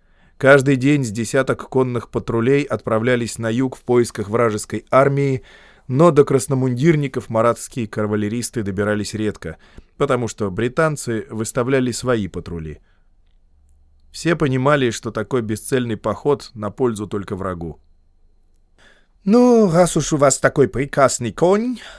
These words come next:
сказал Полман Додду через неделю после кражи, —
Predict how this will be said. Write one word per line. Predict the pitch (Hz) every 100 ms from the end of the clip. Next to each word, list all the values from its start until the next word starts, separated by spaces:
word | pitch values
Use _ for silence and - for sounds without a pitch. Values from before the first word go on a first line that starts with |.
| - -
сказал | - 123 123 113
Полман | 127 117 113 107
Додду | 117 107 104
через | 101 113 104
неделю | 113 107 107 104
после | 104 113
кражи, — | 107 110 107 101